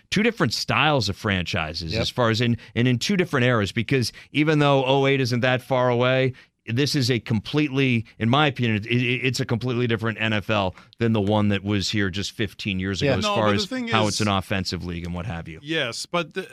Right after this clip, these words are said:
Speaker 3: the thing is, though, with Cowher, you can say that team won a Super Bowl, and yeah, you won it with those players or whatever. Nobody's gonna say that about Ron Rivera. He didn't have any winning seasons.
Speaker 1: Ron will.
Speaker 3: I mean, yeah, right, send me
Speaker 2: If,
Speaker 3: my
Speaker 2: if,
Speaker 3: ring.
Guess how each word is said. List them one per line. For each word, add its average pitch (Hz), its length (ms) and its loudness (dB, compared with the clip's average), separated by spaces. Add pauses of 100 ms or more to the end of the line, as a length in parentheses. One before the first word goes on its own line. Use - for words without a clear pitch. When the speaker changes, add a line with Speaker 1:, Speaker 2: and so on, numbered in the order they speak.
(380)
Speaker 3:
the 156 120 -8
thing 233 280 -6
is, 190 180 -2
though, 139 180 -2
with 131 400 -6 (280)
Cowher, 175 360 0
you 139 80 -4
can 135 140 -8
say 127 180 -4
that 123 220 -4
team 131 240 -6
won 123 140 -6
a 110 40 -10
Super 123 320 -10
Bowl, 110 540 -6
and 110 160 -10
yeah, 113 140 -4
you 110 180 -8
won 107 160 -10
it 104 80 -14
with 104 180 -10 (120)
those 95 260 -16
players 101 420 -12
or 85 80 -20
whatever. 78 440 -20 (520)
Nobody's 202 400 -4
gonna 139 160 -6
say 151 380 -6
that 90 340 -12 (240)
about 101 380 -8
Ron 107 220 -6
Rivera. 90 420 -8
He 123 100 -6
didn't 147 220 -6
have 131 340 -2
any 135 220 -6
winning 131 320 -8
seasons. 127 380 -10
Speaker 1:
Ron 156 280 4
will. 147 140 4
Speaker 3:
I 151 120 2
mean, 156 220 -2
yeah, 151 160 0
right, 135 300 0
send 180 240 -2
me 196 80 4
Speaker 2:
If, - 60 0
Speaker 3:
my 139 120 0
Speaker 2:
if, 226 100 4
Speaker 3:
ring. 175 200 4